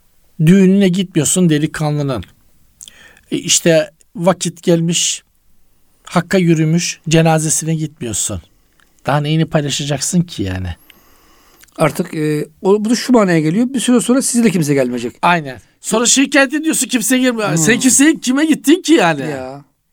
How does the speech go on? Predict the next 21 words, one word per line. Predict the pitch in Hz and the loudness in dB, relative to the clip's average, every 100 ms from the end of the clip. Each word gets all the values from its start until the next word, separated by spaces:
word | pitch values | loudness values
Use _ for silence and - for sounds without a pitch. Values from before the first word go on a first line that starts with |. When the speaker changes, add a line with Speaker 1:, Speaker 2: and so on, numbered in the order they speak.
| _ _ 131 | _ _ -18
Speaker 2:
ya. | 123 117 139 _ _ _ _ _ _ _ _ _ _ - | -16 -18 _ _ _ _ _ _ _ _ _ _ _ -18
Şunu | - 247 | -2 0
söylüyor | 233 175 | 2 2
hocam, | 165 226 247 | 2 0 -2
insanların | 190 175 202 214 240 | -2 0 2 2 2
arasına | 233 196 - 226 | 0 0 2 0
karışıp | - 196 151 156 - | 2 -2 -2 -6 -2
onların | 165 170 190 208 | 0 2 2 2
haklarını | 175 180 170 170 175 | 2 0 -2 2 2
yerine | 160 175 | 4 2
getirmede | 185 180 160 147 190 | 0 0 -2 -2 0
bir | 202 | -2
çeşit | - 170 226 - | 0 -2 -2 -2
tevazu | 170 156 160 165 170 - _ | 2 2 2 2 -2 -2 _
vardır. | 143 131 139 220 - _ - - - - | -4 -4 -4 -6 -8 _ -20 -20 -20 -4
Uzlette | 170 190 208 233 | 0 2 0 -2
ise | 170 170 | -2 -2
bir | |
çeşit | 202 175 240 233 - _ _ _ | 0 0 0 -4 -12 _ _ _
büyükleme | 170 220 165 160 | 2 4 0 0
vardır. | 139 117 110 - | 0 -4 -8 -18